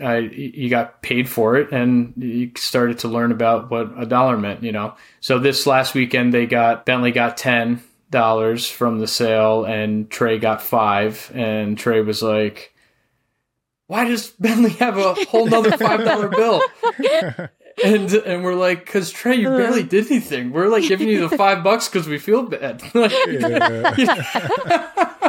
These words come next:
Speaker 1: you really didn't do much, but, but Bentley was like,
Speaker 2: Yeah.
Speaker 1: I had to, I had to tell him to chill out because he was putting numbers on things. He was like, "Yeah, give me thirty-five bucks for that. That, that'll work." And I'm like, "No, <laughs> dude, where,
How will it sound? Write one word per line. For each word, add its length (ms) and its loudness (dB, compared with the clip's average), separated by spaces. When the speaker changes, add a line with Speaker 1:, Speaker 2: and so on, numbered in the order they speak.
Speaker 1:
you 140 0
really 240 4
didn't 240 2
do 140 2
much, 300 0
but, 320 0
but 200 0
Bentley 420 4
was 260 0
like, 380 4
Speaker 2:
Yeah. 400 2
Speaker 1:
I 140 2
had 200 0
to, 260 0
I 100 2
had 200 -2
to 140 -6
tell 240 -2
him 140 -2
to 60 -2
chill 280 -2
out 280 2
because 260 -8
he 100 2
was 140 -2
putting 240 -4
numbers 300 0
on 180 -6
things. 260 -12
He 80 -6
was 100 -8
like, 180 -2
"Yeah, 160 4
give 180 0
me 60 2
thirty-five 500 2
bucks 240 0
for 100 -6
that. 220 2
That, 240 0
that'll 280 0
work." 320 0
And 140 -6
I'm 120 0
like, 200 0
"No, 380 2
<laughs> 0 -
dude, 340 -4
where, 240 0